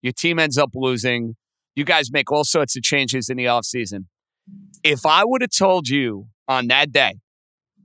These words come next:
that you'd go win a playoff game the following year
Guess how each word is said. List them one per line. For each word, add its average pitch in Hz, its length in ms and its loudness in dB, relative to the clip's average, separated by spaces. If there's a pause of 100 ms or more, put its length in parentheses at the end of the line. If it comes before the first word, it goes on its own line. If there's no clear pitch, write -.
(140)
that 127 200 2
you'd 170 360 0
go 147 400 4 (720)
win 123 280 0
a 214 40 -2
playoff 196 460 2
game 175 220 0
the 160 80 -2
following 160 460 0
year 120 320 -2